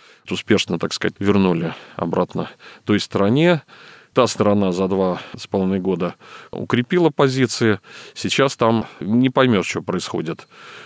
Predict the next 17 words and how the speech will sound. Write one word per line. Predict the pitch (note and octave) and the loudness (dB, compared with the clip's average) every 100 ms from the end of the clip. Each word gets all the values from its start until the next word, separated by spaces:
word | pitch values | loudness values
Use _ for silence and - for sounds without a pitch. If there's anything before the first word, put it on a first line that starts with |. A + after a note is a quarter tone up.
| - | -4
Та | - G2+ | 0 0
сторона | - G2 G2 | 0 0 0
сообщает, | F2+ - F2+ - F#2 F2 | -2 -2 -4 -4 -4 -2
что | - - F2 F2 | -6 -4 -4 -2
идёт | F2+ G2 | -2 -4
зачистка | E2 G2 - F#2 - F#2 | -2 -2 -2 -6 -8 -8
от | F2+ - | -10 -8
российских | - G2+ - D#3 - | -4 -2 -2 -4 -4
штурмовиков. | - B2 B2 A#2 - A#2 - - - - - | -2 0 2 2 2 0 -2 -12 -18 -18 -14
Мы | - F2+ E2 F2 C3 | -8 -6 -4 -2 0
сообщаем, | - G2+ - A2 G#2 | 2 0 2 2 2
что | - F#2 | -2 -2
идёт | G#2+ | 0
зачистка | F#2+ G2 - G#2+ - F2+ | 0 -2 -2 -4 -2 -2
от | F#2+ - - _ | -2 -4 -18 _
вражеских | F#2+ G2 F#2 E2+ - F2+ | -2 0 0 -4 -8 -4
войск, | B2 D3+ - | 0 0 -2